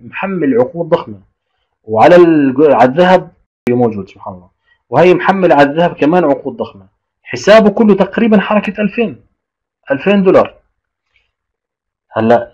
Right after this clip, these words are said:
ال-، ال-، ال-، ال-، ال-، اللي أنا شفته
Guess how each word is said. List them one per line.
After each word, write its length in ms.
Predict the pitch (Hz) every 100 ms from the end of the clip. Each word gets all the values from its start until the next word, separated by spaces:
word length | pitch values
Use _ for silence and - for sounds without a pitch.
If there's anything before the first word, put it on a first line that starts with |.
| 123
ال-، 160 | 113
ال-، 280 | 120 120 117
ال-، 400 | 113 110 113 107
ال-، 600 | 104 104 101 101 107 - _ _ _ -
ال-، 320 | 110 104 101 101
اللي 180 | 101 104
أنا 120 | 180
شفته 600 | 208 240 226 - 147 165